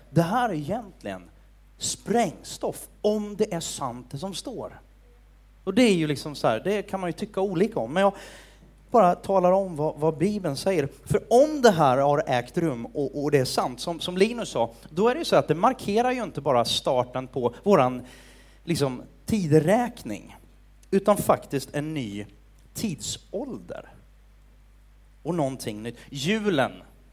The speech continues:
Christmas, har ju någonting med Christ att göra.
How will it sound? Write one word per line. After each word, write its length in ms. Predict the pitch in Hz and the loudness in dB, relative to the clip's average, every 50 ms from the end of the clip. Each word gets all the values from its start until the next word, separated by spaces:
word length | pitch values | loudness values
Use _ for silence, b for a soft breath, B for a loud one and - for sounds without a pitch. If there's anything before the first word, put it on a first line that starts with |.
| - - _ _ - - - - _ - - _ - - - - | -20 -20 _ _ -20 -20 -20 -20 _ -20 -20 _ -20 -12 -8 -2
Christmas, 720 | 175 185 170 - - - - 131 98 - - - - - - - - - - _ _ - - _ - | 0 0 0 0 -2 -6 -6 -8 -10 -8 -6 -4 -4 -4 -6 -8 -16 -20 -20 _ _ -20 -20 _ -16
har 200 | - - 180 196 | -6 -2 -2 0
ju 60 | 202 | 0
någonting 380 | 196 190 180 170 - - 170 170 | 0 -2 -4 -4 -4 -4 -2 0
med 120 | 175 175 175 - - - | -2 -2 -2 -4 2 6
Christ 480 | 196 202 226 233 226 196 214 - - | 6 8 8 6 4 2 0 0 2
att 60 | 202 | 2
göra. 340 | 160 131 120 107 101 98 - | 4 4 4 2 0 -2 -6